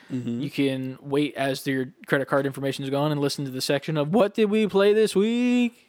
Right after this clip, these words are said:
Speaker 1: Ah, yes. The age-old segment.
Speaker 2: I didn't play. Oh, wait, no, I did. I got, I got it for you. There you go.
Speaker 1: You, thank you. Appreciate it.
Speaker 2: Yeah.
Speaker 1: Um,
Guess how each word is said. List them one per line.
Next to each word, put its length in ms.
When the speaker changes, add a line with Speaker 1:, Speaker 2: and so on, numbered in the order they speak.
Speaker 1:
Ah, 440
yes. 680
The 180
age-old 720
segment. 680
Speaker 2:
I 140
didn't 220
play. 320
Oh, 140
wait, 120
no, 140
I 100
did. 300
I 120
got, 180
I 60
got 180
it 80
for 140
you. 80
There 80
you 120
go. 60
Speaker 1:
You, 80
thank 220
you. 100
Appreciate 400
it. 100
Speaker 2:
Yeah. 80
Speaker 1:
Um, 380